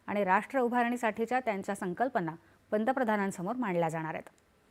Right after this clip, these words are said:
या कार्यक्रमादरम्यान पंतप्रधान विकसित भारत यंग लीडर्स डायलॉग दोन हजार सव्वीसच्या निबंध संग्रहाचं प्रकाशनही करतील.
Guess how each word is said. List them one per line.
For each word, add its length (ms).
या 120
कार्यक्रमादरम्यान 840
पंतप्रधान 580
विकसित 400
भारत 340
यंग 200
लीडर्स 320
डायलॉग 320
दोन 120
हजार 220
सव्वीसच्या 560
निबंध 420
संग्रहाचं 540
प्रकाशनही 600
करतील. 340